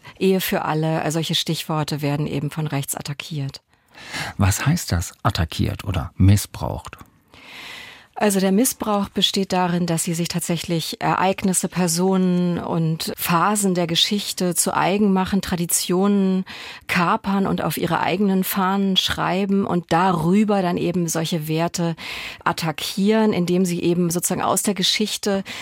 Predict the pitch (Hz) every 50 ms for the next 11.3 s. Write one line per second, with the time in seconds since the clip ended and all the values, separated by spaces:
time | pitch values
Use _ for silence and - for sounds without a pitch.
0 | - - - - - - 170 175 190 190 175 175 185 240 240 202 165 147 151 139
1 | - - 151 147 139 135 127 123 120 - 147 143 139 - _ - - - - -
2 | - - - 175 170 170 165 - - - 170 - 196 180 - - 233 233 262 254
3 | 240 - - 170 170 - - - - - - - - 208 214 240 247 247 - 233
4 | 208 202 208 208 208 156 113 185 185 185 - 175 170 165 - - - 170 170 165
5 | - - - - 185 185 214 233 240 226 - 208 180 165 - - - 180 175 175
6 | - - 170 165 165 165 - - - - _ - 180 170 - - 190 175 180 180
7 | - - 160 156 151 - - 143 170 190 - - 220 214 - - - 233 240 254
8 | 277 - - - - - - - - - - _ - 196 208 208 196 - - -
9 | - 165 196 170 196 233 262 262 - - 214 - 190 165 170 185 208 233 233 220
10 | - - - 196 202 214 208 208 208 208 208 208 - - 185 196 226 220 214 220
11 | 220 214 214 - -